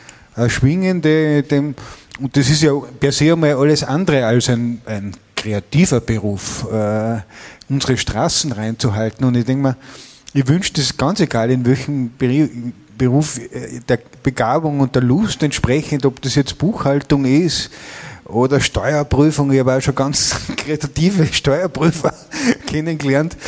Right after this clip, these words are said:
Äh, ich glaub, Kreativität, das ist, ja, die, diese Superkraft des Schöpferischen, der Fantasie. Äh, also in jedem Beruf, äh, mein Rechtsanwalt braucht doch auch eine Fantasie,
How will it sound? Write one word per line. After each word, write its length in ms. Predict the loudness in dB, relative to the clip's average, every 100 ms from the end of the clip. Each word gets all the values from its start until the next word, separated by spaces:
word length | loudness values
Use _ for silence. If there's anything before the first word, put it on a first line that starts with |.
| -12 -12 -18 -6
Äh, 400 | -2 -2 -2 -4 -8 -12 -12 -14 -14 -14 -16 -20 -4
ich 160 | -2 0
glaub, 240 | -2 -4
Kreativität, 680 | 0 2 2 2 4 2 4
das 140 | 2 2
ist, 240 | 0 -2 -4 -6 -6 -4
ja, 220 | 0 2 2
die, 300 | -2 -4 -4
diese 260 | 0 2
Superkraft 760 | 2 0 0 -2 2 0 0 -2
des 80 | 0
Schöpferischen, 720 | 0 0 -2 -2 -2 -2 0
der 120 | 0
Fantasie. 640 | 0 -2 0 0 0 0 -2 -8 -14
Äh, 340 | -10 -8 -8 -10 -14 _ _ _ _ _ _ -10
also 200 | -4 -2
in 60 | 0
jedem 340 | 0 -2 0
Beruf, 640 | 0 2 0 0 -8 -12 -10
äh, 320 | -4 -4 -4 -6 -12 -12
mein 220 | -6 -4
Rechtsanwalt 640 | -2 -6 -2 0 2 0
braucht 320 | 0 -2 0
doch 140 | -2 -2
auch 240 | -4 -4 -8 -14 -18 -18 -18 -14
eine 140 | -6 -4
Fantasie, 680 | -2 -2 -2 0 2 0